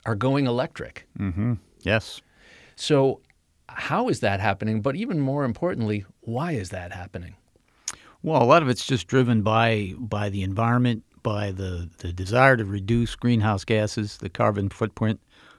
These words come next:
Speaker 2: um, critical in, in this day and age. And, and an electric vehicle is, is the way to do that. There's, there's been some lag,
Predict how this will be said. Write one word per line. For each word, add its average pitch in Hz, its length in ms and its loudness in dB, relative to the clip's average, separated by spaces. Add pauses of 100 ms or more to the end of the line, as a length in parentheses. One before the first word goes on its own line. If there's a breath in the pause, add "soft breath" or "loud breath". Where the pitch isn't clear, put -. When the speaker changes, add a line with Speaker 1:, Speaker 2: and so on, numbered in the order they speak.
(140)
Speaker 2:
um, 90 440 -4 (400)
critical 101 560 2
in, 90 220 -2
in 98 220 -4
this 98 200 -6
day 98 220 -2
and 95 100 -2
age. 90 360 -6 (440 soft breath)
And, 95 540 -2 (160)
and 92 160 -4
an 87 100 -4
electric 107 380 -4
vehicle 123 480 2
is, 101 320 -2
is 101 240 -6
the 110 80 -2
way 113 160 2
to 101 80 0
do 120 200 2
that. 82 240 -2 (520 loud breath)
There's, 104 400 -2
there's 101 260 -4
been 95 360 -2
some 120 840 0 (960)
lag, 131 800 2